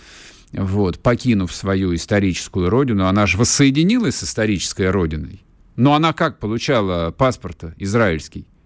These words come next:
Ну, понятно, как, э, еврей, который возвращается на землю предков.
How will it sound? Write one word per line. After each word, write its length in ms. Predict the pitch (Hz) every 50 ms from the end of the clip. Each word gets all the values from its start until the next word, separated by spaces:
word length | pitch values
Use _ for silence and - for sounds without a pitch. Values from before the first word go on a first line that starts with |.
| _ _ _ _ _ _ _ _ _ _ _ _ _ _ _ _ -
Ну, 160 | 85 98 92
понятно, 640 | 80 - - 113 - 120 92 85 95 110 - 143 131
как, 380 | - - 85 87 76 - - -
э, 160 | 92 90 82 80 80
еврей, 460 | 92 95 85 78 82 92 107 131 156
который 460 | 156 - 107 87 - 90 101 120 139 135
возвращается 880 | 123 117 104 90 92 90 82 - - 101 101 113 127 135 127 - - 123
на 140 | 110 104
землю 360 | 98 90 85 107 117 131 135 135
предков. 580 | - - 135 151 196 202 - - - 80 -